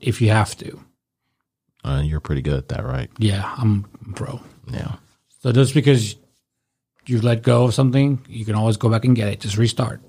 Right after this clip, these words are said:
Speaker 1: Restart it. Restart it up. Fire it up.
Speaker 2: I wanna play a clip.
Speaker 1: What's your advice? Oh, the clip is?
Speaker 2: Yeah.
Speaker 1: Um, what the fuck? What can't
Speaker 2: I mean,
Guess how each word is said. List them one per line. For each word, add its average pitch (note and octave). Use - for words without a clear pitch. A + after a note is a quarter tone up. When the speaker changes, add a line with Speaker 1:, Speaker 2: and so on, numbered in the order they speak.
Speaker 1:
Restart A2+
it. -
Restart A#2+
it A#2
up. -
Fire A#2
it A2+
up. -
Speaker 2:
I C#2+
wanna D2+
play C2+
a -
clip. -
Speaker 1:
What's G3+
your B3
advice? G#2+
Oh, A#2+
the G#2
clip C3+
is? D#3+
Speaker 2:
Yeah. G2
Speaker 1:
Um, A2
what C4
the E4
fuck? -
What G#3+
can't -
Speaker 2:
I A#2
mean, D3